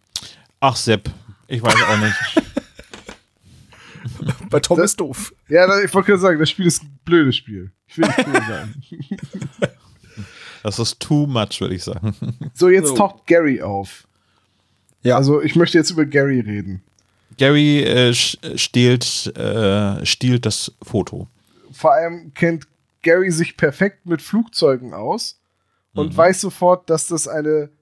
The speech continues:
Speaker 3: Douglas Skyrider ist.
Speaker 2: Ja.
Speaker 3: Das ist keine Douglas Skyrider.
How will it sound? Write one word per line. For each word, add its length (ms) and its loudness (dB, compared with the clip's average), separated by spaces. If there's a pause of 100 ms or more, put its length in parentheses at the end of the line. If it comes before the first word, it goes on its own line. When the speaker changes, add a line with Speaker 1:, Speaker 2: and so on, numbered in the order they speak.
(140)
Speaker 3:
Douglas 500 2
Skyrider 720 0
ist. 340 -12 (1200)
Speaker 2:
Ja. 240 -6 (380)
Speaker 3:
Das 200 0
ist 200 2
keine 280 0
Douglas 440 -2
Skyrider. 720 -6